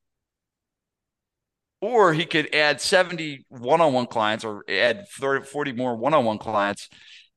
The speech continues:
and get to it in a much, much harder way. And the whole point of it is looking at your capacity and looking at what is going on in the business and where do you have room to grow and profit.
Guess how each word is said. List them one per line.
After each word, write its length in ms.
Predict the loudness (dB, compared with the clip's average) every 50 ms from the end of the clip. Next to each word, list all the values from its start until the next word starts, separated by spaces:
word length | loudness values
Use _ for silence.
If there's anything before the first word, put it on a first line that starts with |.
| _ 2
and 400 | 2 4 4 4 2 0 -4 -10 _ _ _ _ _ _ _ _ _ -20 -20 -16 -4
get 280 | 0 2 2 2 0 -2
to 180 | -2 -2 0
it 100 | -2 -2
in 140 | -2 -2 -2
a 160 | -2 -2 -2
much, 560 | -4 -6 -4 0 2 2 2 2 0 -4 -6 -8 _ _ -6
much 320 | 0 2 2 2 0 -2
harder 500 | -2 0 2 4 4 2 0 -4 -8 -8
way. 140 | -10 -12 -14 -14 -18 _ _ _ _ _ _ _ _ _ _ _ _ _ _ _ _ _ _ _ _ _ _ _ _ _ -6 _
And 160 | 0 2 4 4
the 60 | 4
whole 240 | 6 6 4 4 2
point 420 | 0 -4 -4 -2 0 0 0 0
of 120 | 0 0
it 120 | 0 0 0
is 300 | 0 0 -2 -4 -6 -6
looking 380 | -4 -4 -2 0 0 0 2
at 180 | 0 0 -2 -2
your 160 | -4 -6 -6
capacity 800 | -6 -6 -10 -8 -4 -2 0 0 0 0 -4 -8 -6 -4 -4 -4
and 120 | -4 -4
looking 280 | -6 -6 -6 -4 -4 -2
at 160 | -2 -2 -4
what 320 | -4 0 2 2 2 2
is 100 | -2 -4
going 300 | -4 -2 0 0 2 2
on 240 | 2 2 2 0 -2 -4
in 140 | -6 -6
the 100 | -4 -4
business 400 | -4 -4 -4 -4 -4 -6 -6 -4
and 240 | -4 -4 -4 -6 -6
where 300 | -4 -2 0 0 0 -2
do 100 | -2 -6
you 280 | -8 -8 -8 -10 -8 -4
have 200 | -2 -2 -2 -2
room 480 | -4 -6 -4 -2 -2 0 -2 -2 -4
to 80 | -6 -10
grow 460 | -14 -14 -8 -4 0 2 2 2 0
and 160 | -2 -6 -8
profit. 400 | -8 -4 -2 -2 -2 -2 -4 -12